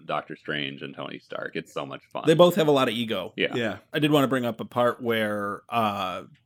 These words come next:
Speaker 2: they're like, "Well, who knows where Vision is?"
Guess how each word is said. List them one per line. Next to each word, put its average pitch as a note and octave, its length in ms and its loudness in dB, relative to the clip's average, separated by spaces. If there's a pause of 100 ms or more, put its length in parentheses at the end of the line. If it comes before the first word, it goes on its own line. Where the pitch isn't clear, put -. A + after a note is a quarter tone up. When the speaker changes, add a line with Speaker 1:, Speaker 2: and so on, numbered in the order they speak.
(640)
Speaker 2:
they're B2+ 180 4
like, A2 360 0
"Well, A2+ 440 2 (440)
who D3 120 4
knows B2+ 320 4
where A2+ 180 -4
Vision A2 320 -2
is?" F#2 300 -14